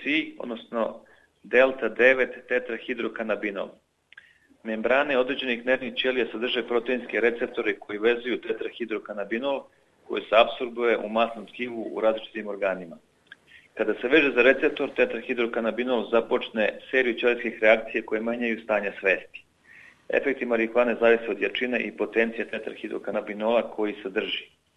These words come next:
Jačina droge se meri u odnosu na prosečnu količinu tetrahidrokanabinola. Marihuana prosečno sadrži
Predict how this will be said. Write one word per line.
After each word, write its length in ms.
Jačina 260
droge 340
se 100
meri 220
u 40
odnosu 340
na 180
prosečnu 520
količinu 580
tetrahidrokanabinola. 1120
Marihuana 520
prosečno 360
sadrži 560